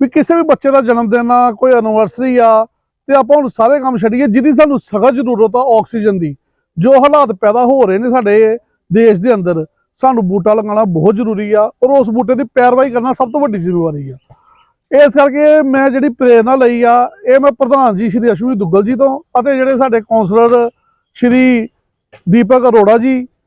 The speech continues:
ਰਿੰਟੂ ਭਾਜੀ, ਸ਼੍ਰੀ ਨੋਨੀ ਖੋਸਲਾ ਜੀ, ਵਾਈਸ ਪ੍ਰੈਜ਼ੀਡੈਂਟ ਨਗਰ ਕੌਂਸਲ ਧਾਰੀਵਾਲ ਅਤੇ ਹੋਰ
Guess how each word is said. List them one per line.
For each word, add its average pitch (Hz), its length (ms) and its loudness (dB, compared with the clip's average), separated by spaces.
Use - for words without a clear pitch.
ਰਿੰਟੂ 226 280 0
ਭਾਜੀ, 247 500 0
ਸ਼੍ਰੀ 247 580 0
ਨੋਨੀ 233 320 2
ਖੋਸਲਾ 233 440 2
ਜੀ, 254 240 -2
ਵਾਈਸ 214 300 0
ਪ੍ਰੈਜ਼ੀਡੈਂਟ 240 360 -2
ਨਗਰ 214 220 -6
ਕੌਂਸਲ 226 300 -2
ਧਾਰੀਵਾਲ 220 540 0
ਅਤੇ 277 280 -4
ਹੋਰ 302 280 4